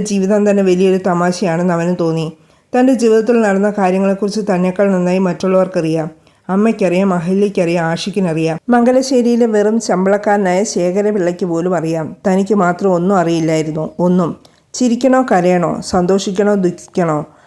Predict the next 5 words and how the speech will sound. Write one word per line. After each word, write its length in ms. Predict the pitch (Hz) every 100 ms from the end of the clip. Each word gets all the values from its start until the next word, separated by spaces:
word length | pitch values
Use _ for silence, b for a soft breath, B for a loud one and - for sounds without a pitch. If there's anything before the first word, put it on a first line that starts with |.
| b 180
ആരെയാണ് 480 | 196 220 233 196
വിചാരണയ്ക്ക് 560 | 190 180 180 180 196 208
വിധേയരാക്കേണ്ടത്, 800 | 175 170 180 175 160 165 160 156 165 - -
ആരെയാണ് 460 | 196 240 247 196 196
ശിക്ഷിക്കേണ്ടത്? 680 | 196 180 180 180 175 165